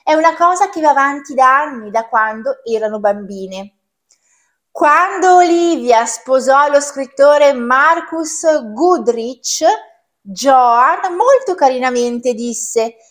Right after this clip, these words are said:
"Tutto quello che so di lui è che aveva quattro mogli e ha scritto un libro. Peccato per Olivia che non sia il contrario." Anche Olivia però non vorrà mai che i suoi due figli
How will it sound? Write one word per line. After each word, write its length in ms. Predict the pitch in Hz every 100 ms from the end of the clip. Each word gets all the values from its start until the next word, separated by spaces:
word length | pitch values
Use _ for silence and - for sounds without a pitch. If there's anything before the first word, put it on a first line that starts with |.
| _ _
"Tutto 340 | 523 508 403
quello 340 | 392 349 330 285
che 140 | 294
so 180 | 277 277
di 180 | 247 254
lui 440 | 247 233 247 302
è 160 | - 302
che 120 | 330
aveva 460 | 302 285 247 254 254
quattro 460 | 370 359 370 294
mogli 500 | 247 247 247 254 339 -
e 100 | 330
ha 60 |
scritto 560 | 330 - 349 359 - 370
un 80 | 381
libro. 540 | 302 226 208 202 202 - _ _
Peccato 480 | 392 381 359 320 311
per 180 | 285 269
Olivia 580 | 311 247 226 233 - -
che 100 | 330
non 160 | 330
sia 240 | 330 311 269
il 100 | 277
contrario." 960 | 311 330 359 - 185 208 202 208 - _ _ _ _ -
Anche 420 | 285 320 320 302
Olivia 480 | 277 302 294 240 233
però 400 | 240 233 233 247
non 240 | 269 262
vorrà 320 | 240 240 247
mai 460 | 233 254 262 240 226
che 100 | -
i 40 |
suoi 320 | 233 - 226 214
due 160 | 262
figli 720 | 269 233 220 214 214 233 247